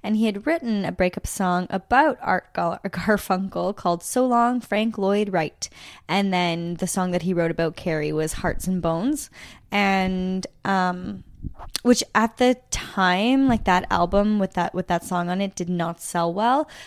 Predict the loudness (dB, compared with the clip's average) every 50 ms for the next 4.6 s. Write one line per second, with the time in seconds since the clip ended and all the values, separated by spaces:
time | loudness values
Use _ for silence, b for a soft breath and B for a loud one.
0 | B B 2 2 2 2 2 2 4 4 4 4 4 2 2 0 -2 0 2 2
1 | 2 2 2 0 0 -2 -2 -2 0 0 0 0 -2 -4 -6 -8 -10 -12 -14 _
2 | _ _ -6 -4 -2 0 2 2 0 0 -2 -4 -4 -6 -6 -6 -8 -8 -8 -14
3 | -16 -10 -4 -2 0 0 0 0 -2 -6 -8 -10 -14 -12 -8 -6 -6 -6 -6 -6
4 | -10 -10 -8 -8 -8 -8 -10 -10 -10 -10 -12 -14